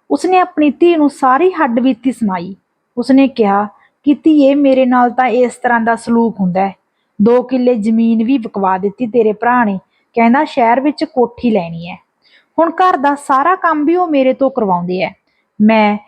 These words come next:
ਸਾਰਾ ਦਿਨ ਭਾਂਡੇ ਸਾਫ਼ ਕਰਦਾ ਹਾਂ, ਕੱਪੜੇ ਧੋਣਾ ਹੈ, ਝਾੜੂ ਪੋਚਾ ਵੀ ਕਰਦਾ ਰਹਿਣਾ ਹੈ।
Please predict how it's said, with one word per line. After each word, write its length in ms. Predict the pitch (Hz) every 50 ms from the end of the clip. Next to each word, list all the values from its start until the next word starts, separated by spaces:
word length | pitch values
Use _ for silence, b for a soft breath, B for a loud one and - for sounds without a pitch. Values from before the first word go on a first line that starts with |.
| b b b _ -
ਸਾਰਾ 240 | 269 269 294 330
ਦਿਨ 200 | 359 320 349 320 302 -
ਭਾਂਡੇ 320 | - 330 330 320 277 233 226
ਸਾਫ਼ 320 | 220 - 220 208 202 - -
ਕਰਦਾ 280 | - 214 202 196 190 208
ਹਾਂ, 80 | 208 214
ਕੱਪੜੇ 380 | - - - - - 277 302
ਧੋਣਾ 340 | 302 - 311 302 294 254 214
ਹੈ, 80 | 208 208
ਝਾੜੂ 300 | 208 277 285 294 277 269
ਪੋਚਾ 360 | 214 254 247 233 240 - 240
ਵੀ 120 | 240 262 285
ਕਰਦਾ 380 | - 269 226 196 190 190 185
ਰਹਿਣਾ 280 | 180 180 185 196 214 214
ਹੈ। 60 | 202